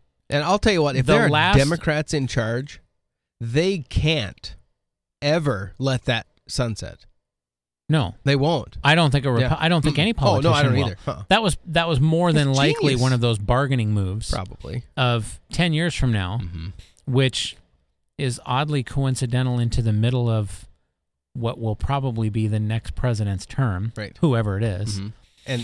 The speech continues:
Speaker 1: you know, the Dem-, the Democrats will assume that it's them, although they are banking on winning next year in eighteen. My goodness. If they don't win in eighteen, they are, like, I think their party is shot for de-, for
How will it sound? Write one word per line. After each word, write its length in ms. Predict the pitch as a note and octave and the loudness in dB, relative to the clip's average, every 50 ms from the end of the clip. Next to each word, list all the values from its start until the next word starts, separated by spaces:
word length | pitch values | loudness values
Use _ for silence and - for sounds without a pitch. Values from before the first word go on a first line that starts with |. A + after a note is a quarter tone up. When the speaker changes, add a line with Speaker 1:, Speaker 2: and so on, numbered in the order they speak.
| - - | -8 -10
Speaker 1:
you 100 | E3 E3 | -8 -6
know, 200 | D#3 G#2 G2+ G#2 _ _ | -6 -6 -6 -10 _ _
the 240 | - A#2+ A#2+ A#2 B2 | -12 -10 -4 -2 -2
Dem-, 380 | G#2+ G2+ A2+ G#2+ A2 A2+ A2 G#2+ | -2 0 -2 -2 -2 -4 -4 -6
the 60 | A2+ | -6
Democrats 520 | A2+ A2+ C3 C3+ C3+ B2+ - A#2+ G#2+ G#2 - | -2 -2 -2 0 -2 -2 -4 -4 -4 -2 -2
will 240 | A#2 A#2 A2 G#2 G2+ | -2 -2 -2 -4 -4
assume 680 | G2 - - - C#3+ D3+ D#3 B2 G#2 G2+ G#2 B2 B2+ C3+ | -6 -8 -6 -2 0 0 2 0 -2 -2 -4 -6 -6 -6
that 160 | A#2+ G#2+ G2+ | -4 -4 -4
it's 140 | G2+ F#2 - | -4 -6 -8
them, 480 | G#2 G2+ G#2 F#2 E2+ - B1 A2 C3+ - - _ _ _ - _ | -8 -6 -6 -6 -8 -10 -10 -12 -12 -12 -16 _ _ _ -12 _
although 180 | A2 A2 G#2+ G#2 | -6 -4 -4 -2
they 180 | G2 A#2 C#3 D3 | -2 -2 -2 -2
are 100 | A2+ G2+ | -2 -2
banking 400 | G2+ G#2 A2 A2+ A#2 - A#2+ A2+ | -2 -2 -2 -2 -2 -4 -4 -4
on 260 | A2+ A2+ A2+ G#2+ G2 | -4 -4 -4 -6 -6
winning 420 | G2+ A2+ A#2 A#2+ A2+ G#2 G2+ G#2 G2+ | -4 -4 -4 -2 -4 -4 -6 -6 -6
next 320 | G#2+ A2+ A#2 - - - | -6 -8 -8 -10 -12 -10
year 200 | G#2+ G#2+ G#2 - | -8 -8 -8 -8
in 120 | - - | -10 -10
eighteen. 460 | E2 F#2+ G2+ F2+ - - G2+ G2 F2 E2 | -10 -10 -10 -10 -10 -10 -8 -8 -10 -10
My 200 | E2+ F2 D2+ D2 | -12 -12 -12 -12
goodness. 460 | C2 - - D#2 - G2 - - - _ _ _ _ - | -14 -14 -16 -16 -16 -18 -18 -20 -20 _ _ _ _ -8
If 80 | A2 | -4
they 120 | G#2+ C#3+ D#3 | -2 -2 -2
don't 300 | C3 B2 B2 C3+ D#3 C#3 | 0 0 0 0 0 0
win 220 | D3 C#3 C#3+ D3 | 0 0 0 0
in 100 | D3 C3+ | 0 -2
eighteen, 500 | C3 C#3 C#3+ - - D3 C#3 C#3+ D#3 D#3+ - _ _ _ _ _ _ _ _ - | -2 -2 -4 -4 -4 -4 -4 -4 -6 -8 -12 _ _ _ _ _ _ _ _ -16
they 320 | A2 G#2 B2 B2 A#2+ B2 C3 | -10 -4 -2 0 0 0 -2
are, 380 | - A2 A#2 A2+ A2 G#2+ F#2+ - _ | -4 -4 -4 -4 -4 -6 -8 -10 _
like, 320 | - C3+ B2+ B2+ A#2+ - - | -2 -2 -2 -2 -4 -6 -6
I 160 | - B2+ D3 | -2 -2 -2
think 220 | D3 D#3 D3+ B2 | 0 0 -2 -2
their 140 | A2 A#2+ B2 | -2 -4 0
party 440 | - - B2 A#2+ A#2 A#2 A#2+ F2+ F#2+ | 0 0 0 0 -2 -4 -6 -6 -8
is 140 | G2+ F#2 - | -8 -8 -8
shot 420 | - - - - A#2+ G2+ F#2+ F2 | -10 -6 -2 -2 -2 -2 -4 -10
for 140 | - - A2 | -10 -10 -10
de-, 280 | G2 F#2+ G2 F#2+ F#2+ - | -8 -8 -10 -10 -10 -10
for 220 | - - G#2+ G2+ | -8 -8 -8 -8